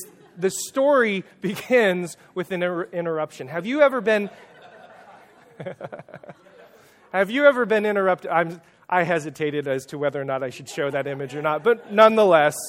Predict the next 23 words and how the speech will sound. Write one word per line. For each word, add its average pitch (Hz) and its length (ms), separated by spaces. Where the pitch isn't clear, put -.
it's - 600
one 208 220
of 202 120
those 190 340
things 185 300
that 170 160
is 165 120
ev-, 156 280
evoked 175 500
into 170 300
our 151 120
culture. 147 300
Have 180 180
you 254 160
ever 233 180
been 185 300
interrupted? 151 640
Now, 160 180
what 196 200
I 185 100
love 220 360
about 208 460
this 147 280